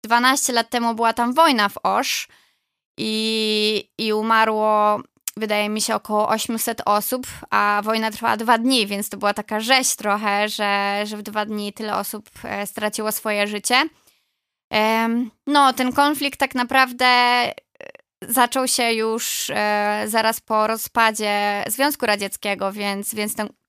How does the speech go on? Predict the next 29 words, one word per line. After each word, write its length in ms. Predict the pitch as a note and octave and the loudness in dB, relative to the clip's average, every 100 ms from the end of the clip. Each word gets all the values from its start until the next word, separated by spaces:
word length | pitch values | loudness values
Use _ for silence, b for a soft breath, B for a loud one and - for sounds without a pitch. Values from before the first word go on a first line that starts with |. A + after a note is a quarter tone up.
| _ | _
konflikt 580 | A3 A3+ - G#3 - _ | -2 -2 -4 -8 -10 _
trwa 300 | - A#3 G#3+ | 2 4 4
już 200 | G#3 G3+ | 0 -4
wiele, 300 | A3 G#3+ G#3 | 0 0 0
wiele 300 | G#3 G3 F#3+ | -2 -2 0
lat. 360 | F#3+ G#3+ A#3 b b b _ A3 | 0 0 -2 b b b _ -8
I 60 | |
to 100 | A#3+ | -4
nie 180 | A#3 A3 | 2 4
jest 200 | G#3 - | 2 0
to 100 | G#3+ | -4
tylko 240 | G#3 G3+ G3+ | -6 -4 -2
między 600 | G3+ G3 F#3 G3+ G3 F#3+ | -2 -4 -4 -4 -4 -4
Kirgizi, 460 | G#3+ G3+ G#3 G3 G3+ | -8 -8 -6 -6 -8
Uzbecy, 520 | F#3+ G3 G3+ G3+ G#3+ | -8 -2 -2 -2 -6
tylko 280 | G#3 G#3+ G#3+ | -6 -6 -4
też 300 | G#3 - - | -4 -4 -8
Kirgizi, 500 | A3 G3+ A3 G#3 G#3 | -8 -6 -4 -4 -4
Tadżykowie. 840 | G3+ G3 - G#3 G#3 G#3 A3 G#3+ | -6 -6 -4 0 0 0 0 2
Oni 220 | G#3+ G#3+ | 0 -2
wszyscy 540 | A3 G#3+ - G#3 G3 G3+ b b b - | -6 -10 -10 -4 -4 -4 b b b -6
między 280 | G#3 G#3 | -4 -2
sobą 300 | G#3 G#3+ G#3 | -4 -2 -2
mają, 380 | G#3 G3+ G3 G3 G3 F#3+ F#3+ | -2 -2 -2 -2 -4 -6 -8
em, 800 | - F#3+ F#3 F#3 F#3 F#3+ F#3+ F#3+ _ _ _ _ _ _ _ _ - | -6 -4 -4 -4 -4 -6 -10 -12 _ _ _ _ _ _ _ _ -8
wszyscy 260 | C4+ C4 | -6 -4
między 240 | A3+ A3 A3+ | -4 -4 -2
sobą 340 | A3+ G#3 G#3 G3+ G3 F#3+ - | -2 0 -2 -2 -4 -8 -10
tak, 200 | G#3+ | -14